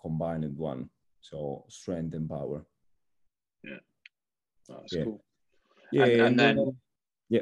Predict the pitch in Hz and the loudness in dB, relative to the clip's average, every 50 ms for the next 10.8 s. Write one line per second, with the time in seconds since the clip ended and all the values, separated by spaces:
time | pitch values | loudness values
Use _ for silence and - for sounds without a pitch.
0 | - - - 110 - - - - 127 120 113 - 123 117 117 117 - _ _ _ | 0 -2 -4 -4 -4 -2 2 4 4 4 4 4 2 2 2 0 -4 _ _ _
1 | - 120 110 110 107 107 107 - _ _ _ _ _ _ _ _ _ _ _ _ | 0 2 2 4 2 0 -2 -8 _ _ _ _ _ _ _ _ _ _ _ _
2 | _ _ _ _ _ _ _ _ - 123 123 120 117 117 117 117 113 113 113 113 | _ _ _ _ _ _ _ _ -2 0 2 2 4 4 4 4 4 2 2 0
3 | 113 113 110 110 110 107 - - 120 120 120 127 127 123 117 107 104 117 117 117 | -2 -2 -4 -4 -6 -6 -6 -4 -2 0 2 4 4 4 4 2 0 -2 0 0
4 | 113 110 110 110 107 107 107 104 104 104 - - _ _ - 120 123 117 120 120 | 0 -2 -4 -4 -4 -4 -4 -4 -4 -6 -8 -12 _ _ -2 0 0 2 2 2
5 | 117 107 92 69 57 73 117 110 113 104 - - 117 110 104 - 113 104 104 104 | 2 2 0 0 -2 -2 -2 -2 -2 -4 -2 -2 -2 -2 -2 -2 -2 -2 0 0
6 | 101 98 95 92 107 110 113 110 107 98 104 107 104 104 104 101 101 98 92 78 | 0 0 0 0 0 0 0 -2 -2 -2 -2 0 0 2 0 0 -2 -2 -4 -6
7 | 62 73 95 104 104 101 95 92 101 98 98 98 98 98 95 92 80 80 101 98 | -6 -8 -6 -6 -6 -6 -4 -4 -4 -2 -2 -2 -2 -4 -4 -4 -4 -6 -4 -4
8 | 101 98 95 82 85 98 95 92 87 92 95 95 - - - 101 107 117 120 120 | -4 -4 -4 -4 -4 -2 -2 -2 -4 -4 -6 -6 -8 -6 -4 -2 0 0 -2 -4
9 | 131 - - _ _ _ _ _ _ _ _ _ _ - - - 104 101 95 95 | -6 -12 -16 _ _ _ _ _ _ _ _ _ _ -18 -12 -6 -2 0 0 2
10 | 95 92 92 92 92 92 92 92 92 90 85 80 78 69 60 | 2 2 2 2 0 0 0 0 0 -2 -2 -4 -4 -6 -6